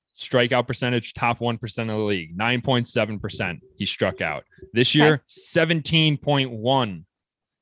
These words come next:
Speaker 1: Almost
Speaker 2: Oof.
Speaker 1: double, almost double. His barrel rate, one point eight. That's bad. That's very bad. That's bottom four percent of the league. Exit velocity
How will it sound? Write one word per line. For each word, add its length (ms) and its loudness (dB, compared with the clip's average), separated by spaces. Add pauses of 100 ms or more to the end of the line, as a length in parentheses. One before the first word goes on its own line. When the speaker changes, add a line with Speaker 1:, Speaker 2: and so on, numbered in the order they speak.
(320)
Speaker 1:
Almost 460 4
Speaker 2:
Oof. 220 -20
Speaker 1:
double, 540 -4
almost 600 -2
double. 420 0 (260)
His 180 -6
barrel 440 4
rate, 280 2
one 280 2
point 320 -2
eight. 280 -2 (520)
That's 200 -6
bad. 440 0 (160)
That's 160 -4
very 300 4
bad. 340 0
That's 160 -2
bottom 360 0
four 260 2
percent 380 -6
of 60 -12
the 80 -12
league. 400 -8
Exit 300 0
velocity 640 2